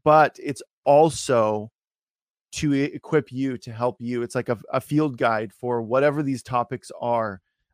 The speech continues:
Um, so you can help walk others through healing from trauma and things like that. So, um, really strongly recommend it. It's every Wednesday. So we just did part two of four yesterday.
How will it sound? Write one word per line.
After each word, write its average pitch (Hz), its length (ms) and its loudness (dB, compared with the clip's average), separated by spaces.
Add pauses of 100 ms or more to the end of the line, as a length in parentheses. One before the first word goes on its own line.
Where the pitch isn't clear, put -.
Um, 120 160 -2
so 127 140 -12
you 127 100 -6
can 131 140 -2
help 120 260 0 (140)
walk 123 240 4
others 180 260 2
through 120 280 -6
healing 117 300 -6
from 113 180 -12
trauma 104 380 -4
and - 220 -12
things 107 200 -10
like 104 160 -10
that. - 220 -12
So, - 220 -6 (400)
um, 135 360 6 (180)
really 156 440 6
strongly 175 300 2
recommend 139 480 -2
it. 131 200 0
It's - 140 -12
every 139 220 -2
Wednesday. 123 540 0
So 123 180 -6
we 120 80 -4
just 131 240 -8
did 135 160 -6
part - 260 -6
two 127 240 -4
of 127 100 -6 (840)
four 139 580 0 (540)
yesterday. 120 720 0